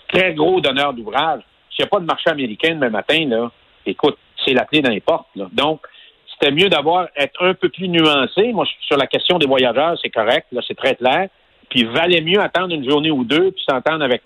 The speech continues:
Trump, puis qu'il y ait un accord, parce que il va avoir, il va avoir de la suite à tout ça, Mario, là. Et ça, pour moi, c'est, c'est très, très important. Écoute, Mario, l'autre chose que je veux dire, peut-être, euh, qui est très, très important, et je veux y revenir avec toi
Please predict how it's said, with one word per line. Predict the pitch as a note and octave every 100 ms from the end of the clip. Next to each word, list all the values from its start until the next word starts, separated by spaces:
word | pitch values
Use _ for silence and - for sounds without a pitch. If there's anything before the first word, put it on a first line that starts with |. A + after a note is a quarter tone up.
| -
Trump, | C#3+ E3+ G3 -
puis | -
qu'il | C#3 C#3
y |
ait | C3
un | A2+
accord, | G#2+ C3+ D#3 F3
parce | A2+ -
que | B2 - _ - _
il | B2
va | C#3+
avoir, | C#3+ F3 F#3+ - - -
il | C3
va | D3+
avoir | D3 F#3+
de | F3
la | D3+
suite | - F3+ A3+
à | B2
tout | - -
ça, | D#3 D3
Mario, | A2+ A2 B2 B2
là. | G2 - _ _
Et | G#2 G2+
ça, | E3+
pour | - D3
moi, | C3 D#3 C#3+
c'est, | C3 - _ - -
c'est | A3
très, | - D3+
très | - D#3 D3 B2+
important. | A2+ - - F3 G3 - - -
Écoute, | C3+ C4 -
Mario, | C#3+ B2+ E3 G3+
l'autre | F#3 G#3
chose | - C4 B3
que | D#3+
je | A2+
veux | A2+ B2+
dire, | B2 G#3 -
peut-être, | C3 - E3+ F3+ - -
euh, | A#2
qui | -
est | -
très, | F3+ E3+
très | - D#3 C#3
important, | A#2+ G#2+ G2 - E3
et | D3 A2
je |
veux | C#3+
y | F#3
revenir | D3+ A#2+ A#2+ D3+ D#3+
avec | A#2+ A#2
toi | A#2+ C#3 D3+